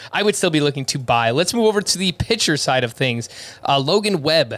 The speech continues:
has an E R A of three point eight two. His peripheral stats look much better. Three point one four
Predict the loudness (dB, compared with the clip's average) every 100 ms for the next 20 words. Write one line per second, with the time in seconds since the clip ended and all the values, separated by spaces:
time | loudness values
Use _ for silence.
0 | -14 _ -4 -2 -2 -2 2 4 4 2
1 | -2 0 2 2 2 0 0 0 -2 -2
2 | 0 2 4 2 0 2 2 2 0 0
3 | 0 0 -4 -2 -2 2 4 4 2 0
4 | -2 0 -2 -2 0 0 0 0 2